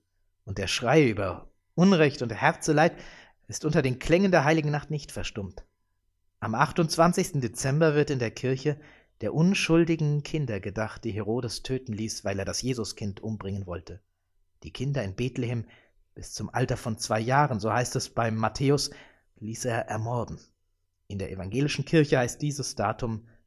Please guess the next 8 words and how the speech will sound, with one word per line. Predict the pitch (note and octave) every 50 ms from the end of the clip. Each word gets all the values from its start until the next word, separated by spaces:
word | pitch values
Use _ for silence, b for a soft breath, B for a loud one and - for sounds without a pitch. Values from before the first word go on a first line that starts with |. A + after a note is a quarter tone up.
| _ _
Tag | - - G#2+ G#2+ A#2+ C3 - - -
der | A#2 G#2+ - -
unschuldigen | G#2+ A2+ A2 - - B2 G#2+ G2 - G2 F#2+ A2 G2+
Kinder. | - F2 D#2 D2+ E2+ - _ _ _ _ _ _ _ _ _ _ _ _ _ _ _ _ _ _ _ _
Bevor | - - - - E3 F#3+
das | E3+ C3+ - -
Brauchtum | - G2 G#2 C#3+ - - - F#3+ F3+
entstand, | E3 E3 - - D3+ E3 F3